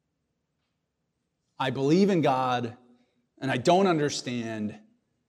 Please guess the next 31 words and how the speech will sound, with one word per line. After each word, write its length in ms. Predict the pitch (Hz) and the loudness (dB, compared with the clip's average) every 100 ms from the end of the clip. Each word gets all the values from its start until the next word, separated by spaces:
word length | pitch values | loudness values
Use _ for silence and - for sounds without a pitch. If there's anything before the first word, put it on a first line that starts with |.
| _ _ | _ _
and 120 | 135 | -6
I 80 | 139 | -4
feel 360 | 117 - 190 190 | -4 4 6 6
the 80 | 151 | 4
whole 240 | 156 147 | 4 4
range 320 | 135 135 135 | 4 2 2
of 100 | 131 | 0
emotions 520 | 120 117 120 117 123 | -2 -2 -4 -4 -6
that 180 | 120 110 | -6 -6
come 160 | - 120 | -6 -8
from 220 | 120 120 | -6 -6
this, 360 | 117 107 - - _ _ _ _ - | -6 -8 -12 -16 _ _ _ _ -14
and 80 | 110 | -12
I 80 | |
do 180 | 110 113 | -8 -6
not 220 | 120 113 | -4 -4
run 220 | 104 104 101 | -6 -10 -12
from 260 | 107 101 | -14 -14
them. 260 | 98 87 95 | -14 -16 -14
That's 320 | 131 127 139 | -8 -6 -6
a 80 | 135 | -8
statement 420 | - 120 104 101 | -8 -8 -10 -12
of 60 | 98 | -20
faith. 360 | - 76 85 _ _ _ _ _ _ _ _ _ _ _ _ _ _ _ _ _ _ - | -20 -20 -20 _ _ _ _ _ _ _ _ _ _ _ _ _ _ _ _ _ _ -10
This 200 | 123 - | -10 -8
is 120 | 113 | -8
what 160 | 107 | -10
Jesus 400 | - 113 104 104 | -8 -10 -10 -10
modeled 360 | 110 98 101 92 | -8 -6 -8 -10
for 200 | - 87 | -14 -16
us 340 | 78 - - | -16 -16 -18